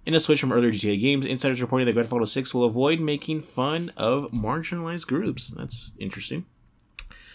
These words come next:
These changes are surprising, coming from a company known for a game series where female characters primarily exist to be objectified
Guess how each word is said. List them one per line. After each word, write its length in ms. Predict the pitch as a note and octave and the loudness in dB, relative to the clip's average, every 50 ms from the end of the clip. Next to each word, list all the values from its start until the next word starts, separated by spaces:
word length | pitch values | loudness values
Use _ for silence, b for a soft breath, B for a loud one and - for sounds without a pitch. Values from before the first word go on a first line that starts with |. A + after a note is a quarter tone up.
| B B B B B | B B B B B
These 100 | - - | 0 2
changes 220 | C#3 C3+ C3+ B2+ | 2 4 4 4
are 60 | B2+ A2+ | 4 2
surprising, 440 | A#2+ - D3 D#3+ E3 D#3+ E3+ D#3 | 2 4 4 6 6 6 6 4
coming 240 | C#3 - D#3+ E3+ F3 | 2 2 2 2 2
from 140 | D#3+ E3 D3+ | 2 2 0
a 60 | A#2+ | 0
company 360 | - - F3 E3 F3 E3+ E3 | 2 2 0 2 2 2 2
known 300 | D3+ C3+ C#3 C#3+ D#3+ E3+ | 4 4 4 4 2 2
for 140 | - - E3+ | 2 2 2
a 80 | D3+ C3+ | 2 2
game 260 | B2 B2 C3 D#3 F3+ | 2 2 0 2 0
series 400 | - - C#3 C3 C3 C3+ C3+ C3 | 0 0 2 2 2 2 0 0
where 180 | G#2+ G#2 G#2 G2+ | 0 0 0 0
female 240 | - A#2 B2 B2 | 0 -2 -2 0
characters 300 | A#2 B2 B2 B2 B2+ A#2+ | 0 0 0 0 0 -2
primarily 540 | - - C3+ C3 C3 E3 G3+ B3 C#4 C4+ C4 | 0 0 0 2 2 2 0 0 0 0 0
exist 440 | A3 D3 A2 G#2+ A#2+ C3+ - - - | -2 -2 0 0 0 0 -2 -2 -4
to 80 | - - | -4 -4
be 280 | G#2 A2 A#2 - - - | -2 -2 -2 -2 -2 -4
objectified 720 | G2+ G2+ G2 F#2+ A2 A#2+ B2 C3+ B2+ - A#2+ A2+ A#2 A#2+ | -4 -4 -2 -2 -2 -2 -4 -6 -6 -2 -2 0 0 0